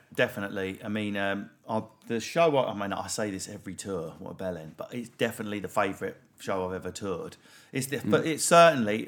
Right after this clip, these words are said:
Speaker 1: the first one that's ever won something I never thought I would win, which is when The Guardian do the top comedy show of the year. Now, The Guardian,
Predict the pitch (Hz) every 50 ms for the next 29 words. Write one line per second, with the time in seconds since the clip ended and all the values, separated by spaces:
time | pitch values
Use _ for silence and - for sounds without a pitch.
0 | 82 87 110 120 113 - - 135 127 120 117 - - - 110 107 104 101 98 110
1 | - - - - - 127 120 110 101 104 98 95 - - _ - - - _ _
2 | _ _ - 107 98 87 113 110 110 107 104 101 98 - - 120 110 107 107 101
3 | 90 110 110 117 120 127 127 135 117 120 104 - - 101 101 95 95 92 90 92
4 | - 92 90 85 85 95 92 95 101 95 - 101 87 104 101 101 98 95 113 104
5 | 104 104 90 92 98 95 95 87 98 95 90 90 - _ - - - - - 117
6 | - - - - - - 107 101 95 92 101 87 - 101 98 95 - 101 92 87
7 | 95 101 101 110 - - 139 151 147 151 - 101 90 85 87 90 101